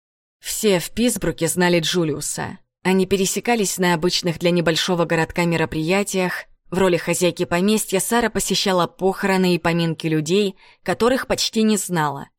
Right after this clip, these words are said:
Просто из вежливости. Никому не покажется странным, если она придет на поминки Джулиуса. Но если она не сдержится и зарыдает —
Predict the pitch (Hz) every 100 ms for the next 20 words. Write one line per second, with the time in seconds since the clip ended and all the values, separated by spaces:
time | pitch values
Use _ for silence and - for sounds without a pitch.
0 | _ _ - 202 - 220 214 226 240 -
1 | 147 147 - 151 139 _ _ _ _ _
2 | 190 185 180 190 170 151 147 147 156 151
3 | 135 - 160 - 220 226 185 160 160 180
4 | - 175 170 165 175 170 196 196 180 160
5 | 160 165 160 170 156 165 151 135 - -
6 | 143 - _ _ _ _ _ _ _ _
7 | _ _ _ 180 190 285 - 262 240 254
8 | 233 180 180 247 - 220 - 233 - 208
9 | 214 214 214 202 160 120 -